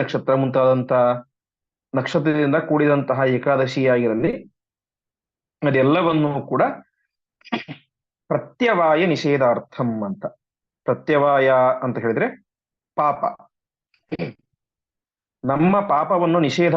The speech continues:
ಮಾಡ್ಲಿಕ್ಕೆ, ಅರ್ಥಾತ್ ಪರಿಹಾರ ಮಾಡ್ಕೊಳ್ಳಿಕ್ಕೆ ಇರುವಂತಹ ದೊಡ್ಡ ಉಪಾಯ ಅಂತ ಹೇಳಿದ್ರೆ ಅದು ಏಕಾದಶಿಯ ಉಪವಾಸ. ಹಾಗಾಗಿ ಇದು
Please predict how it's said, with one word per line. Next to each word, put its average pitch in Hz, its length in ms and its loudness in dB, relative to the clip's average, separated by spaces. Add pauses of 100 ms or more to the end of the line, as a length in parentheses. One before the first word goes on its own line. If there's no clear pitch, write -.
ಮಾಡ್ಲಿಕ್ಕೆ, 117 400 0
ಅರ್ಥಾತ್ 170 340 -4
ಪರಿಹಾರ 143 240 0 (100)
ಮಾಡ್ಕೊಳ್ಳಿಕ್ಕೆ 139 460 -2
ಇರುವಂತಹ 131 320 0 (100)
ದೊಡ್ಡ 127 160 -2 (140)
ಉಪಾಯ 143 260 2 (120)
ಅಂತ 110 180 -10
ಹೇಳಿದ್ರೆ 120 220 -4 (1160)
ಅದು 147 140 2 (100)
ಏಕಾದಶಿಯ 139 560 0
ಉಪವಾಸ. 110 400 0 (440)
ಹಾಗಾಗಿ 120 400 2 (260)
ಇದು 127 100 -6